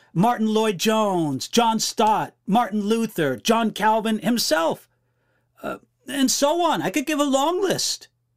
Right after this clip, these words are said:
but I certainly don't agree with all of their theology.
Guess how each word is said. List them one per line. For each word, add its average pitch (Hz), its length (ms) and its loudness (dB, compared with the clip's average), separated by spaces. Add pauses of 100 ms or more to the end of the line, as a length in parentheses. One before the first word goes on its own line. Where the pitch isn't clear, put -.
(600)
but 240 460 -2 (200)
I 185 120 0
certainly 240 720 -2
don't 185 400 -2
agree 147 640 -2 (120)
with 143 240 0 (280)
all 202 800 0 (260)
of 156 140 -4
their 156 120 0
theology. 120 640 -6